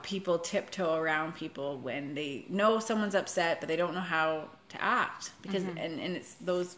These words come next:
Speaker 1: and it's usually those people that are legitimately the ones that wanna help too.
Speaker 2: Yeah, or they don't know that they'd be able to, so they don't wanna get into it.
Speaker 1: Yeah.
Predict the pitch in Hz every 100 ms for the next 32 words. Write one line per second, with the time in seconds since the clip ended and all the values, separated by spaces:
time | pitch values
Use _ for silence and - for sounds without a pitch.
0 | - 190 185 - 220 220 196 202 202 208
1 | 180 170 160 170 170 180 180 165 170 160
2 | 170 160 170 170 160 156 - - 156 135
3 | - - 190 185 180 185 180 175 180 175
4 | 180 185 175 165 165 - 180 175 165 160
5 | 160 156 147 160 - - - 165 139